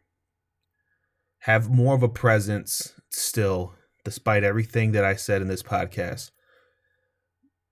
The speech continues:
My goal this year is to have a presence in the music scene locally. My plan is to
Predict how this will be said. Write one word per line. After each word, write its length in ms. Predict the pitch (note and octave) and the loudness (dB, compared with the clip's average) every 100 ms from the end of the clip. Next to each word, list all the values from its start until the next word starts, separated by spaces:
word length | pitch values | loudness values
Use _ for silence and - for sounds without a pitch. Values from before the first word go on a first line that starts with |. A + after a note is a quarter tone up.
| _ _ _ | _ _ _
My 520 | - - G#2+ A2 A#2 | -12 -6 0 2 2
goal 320 | A2+ A#2 G#2+ | 2 2 2
this 260 | G2+ G2+ - | 0 -2 -4
year 160 | G#2 G2 | -4 -4
is 80 | |
to 80 | - | -4
have 420 | G2+ G2 F#2+ F2+ - F#2 | -2 0 -2 -6 -12 -8
a 100 | G2+ | -8
presence 880 | - A2+ G2+ G2+ G2+ - - - _ _ - _ _ | -2 0 0 0 -6 -6 -10 -12 _ _ -20 _ _
in 180 | - G#2 | -6 -2
the 80 | G2 | -2
music 360 | G2 G2 - - | -2 -4 -6 -10
scene 520 | - F#2+ F#2+ F#2 G2+ _ _ - | -6 -4 -4 -6 -8 _ _ -6
locally. 600 | G2+ F#2 F2 F2+ F2+ G2 _ _ _ _ _ _ _ _ _ _ _ - | -4 -4 -6 -8 -8 -10 _ _ _ _ _ _ _ _ _ _ _ -8
My 140 | G2+ | -8
plan 420 | G#2 A2+ G#2 G2+ G#2 | -6 -2 0 0 0
is 340 | G2+ G2 G2+ | -2 -4 -6
to 440 | - G#2 F#2 F#2 | -6 -6 -4 -6